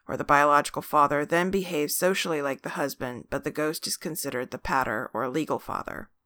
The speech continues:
So, dang, that's weird. Well, it's not weird, but it's like, it's, it's just,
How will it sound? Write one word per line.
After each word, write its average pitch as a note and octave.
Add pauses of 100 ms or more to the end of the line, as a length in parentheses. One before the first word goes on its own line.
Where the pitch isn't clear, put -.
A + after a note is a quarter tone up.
(160)
So, F3 (320)
dang, D#3 (340)
that's -
weird. D#3 (760)
Well, F#3+
it's F#3+
not F#3
weird, D3+
but D3+
it's -
like, D#3
it's, - (260)
it's -
just, -